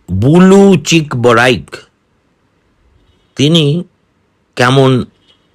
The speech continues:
জল ভেঙে প্যান্টটাকে হাঁটু পর্যন্ত মুড়িয়ে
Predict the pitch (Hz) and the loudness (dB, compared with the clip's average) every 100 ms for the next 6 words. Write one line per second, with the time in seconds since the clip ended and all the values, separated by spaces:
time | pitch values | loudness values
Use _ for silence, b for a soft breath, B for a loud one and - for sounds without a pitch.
0 | - 92 123 131 180 170 139 160 160 156 | -12 -4 0 2 2 2 -2 -2 -2 -2
1 | 151 - _ _ _ _ _ _ _ _ | -6 -14 _ _ _ _ _ _ _ _
2 | _ _ _ _ _ _ _ - 117 117 | _ _ _ _ _ _ _ -8 -4 -2
3 | 139 135 135 131 123 123 139 143 135 139 | -2 -4 -2 -2 -2 -4 -2 -2 -2 -2
4 | 139 135 127 123 123 120 113 | -2 -4 -4 -4 -2 -2 -2